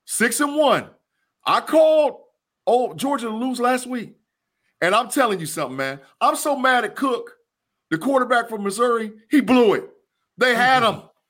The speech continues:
Speaker 2: Yep.
Speaker 1: They had him. They had him dead to rights. They should have won, but they lost. And Georgia remains undefeated. So Andy P, my brother Mod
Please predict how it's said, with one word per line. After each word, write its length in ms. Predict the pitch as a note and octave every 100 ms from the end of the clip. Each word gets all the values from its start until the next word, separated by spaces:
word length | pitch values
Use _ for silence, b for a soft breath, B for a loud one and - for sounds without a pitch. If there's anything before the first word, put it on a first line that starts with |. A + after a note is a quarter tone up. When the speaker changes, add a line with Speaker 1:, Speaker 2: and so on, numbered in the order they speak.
| _ _
Speaker 2:
Yep. 160 | A#2+ C#4
Speaker 1:
They 100 | C4+
had 280 | B3+ C#4+ C4+
him. 120 | G#3+
They 140 | B3+
had 120 | C#4 C#4
him 140 | A3
dead 180 | D4 D#4
to 40 | D4+
rights. 640 | D4+ D4+ C4+ - - - _ _ -
They 100 | A#3+
should 260 | B3 D#4+ D4+
have 120 | C#4+
won, 420 | E4 E4 A#3+ B2 _ _ _ _ _ _ _
but 140 | A#2+ A#2
they 80 |
lost. 640 | G#2+ C#3 D#3+ C3 - - _ _ _ _ _
And 160 | A2+ G#2
Georgia 380 | D3 G3 F3+
remains 480 | F3 E3+ E3+ E3 D#3 D#3
undefeated. 680 | E3+ D3+ D3+ D#3+ B2 F#2+ _ _ _ _
So 200 | - D3
Andy 240 | G3+ A#3
P, 420 | B3+ D4+ E4+ B3 - _ _ _ _ _ -
my 100 | C3
brother 280 | C#3 A#3 A#3+
Mod 460 | B3+ C#4 C#4+ C4+